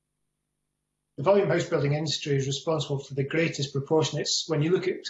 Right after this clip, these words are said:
graphs going back to the nineteen forties and fifties, you can see how the proportion of council homes have decreased significantly, all of which were overseen by clerks of works.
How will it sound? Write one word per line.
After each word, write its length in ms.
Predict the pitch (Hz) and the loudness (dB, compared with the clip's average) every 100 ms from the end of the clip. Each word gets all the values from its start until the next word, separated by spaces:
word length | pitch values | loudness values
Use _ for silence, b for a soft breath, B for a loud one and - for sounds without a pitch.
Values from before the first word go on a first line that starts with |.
| - | -6
graphs 400 | 147 147 139 - | 0 2 0 0
going 180 | 143 | 0
back 280 | 139 156 - | 2 2 0
to 360 | - 139 135 131 | 0 2 2 2
the 140 | 139 | 0
nineteen 380 | 143 147 139 135 | 0 -2 -2 -2
forties 360 | 160 147 143 131 | 0 0 0 -2
and 100 | 135 | -2
fifties, 360 | 165 143 147 135 | -2 -4 -2 -2
you 120 | 139 | -2
can 100 | 156 | -2
see 240 | 143 170 | 0 0
how 140 | 147 139 - b b _ _ | 2 2 0 b b _ _
the 80 | - | -10
proportion 460 | - 139 170 143 143 | -6 2 2 2 -2
of 120 | - | -4
council 420 | - 190 185 175 | 0 2 2 0
homes 680 | 135 170 175 165 151 - - _ | 2 2 2 2 -2 -6 -10 _
have 280 | - 143 139 | -4 -2 -2
decreased 440 | 147 139 160 139 | -4 -4 -2 -2
significantly, 640 | - 135 180 156 143 165 160 | -2 -2 -4 -4 -6 -4 2
all 160 | 180 | 4
of 160 | 185 - | 4 2
which 220 | 160 - | -4 -2
were 240 | 156 143 - | 2 2 2
overseen 460 | 151 139 - 160 143 | 0 0 0 0 -2
by 120 | 131 | -2
clerks 380 | - - - 135 | 0 0 0 -2
of 100 | 123 | -2
works. 400 | 127 127 - | -2 -2 -6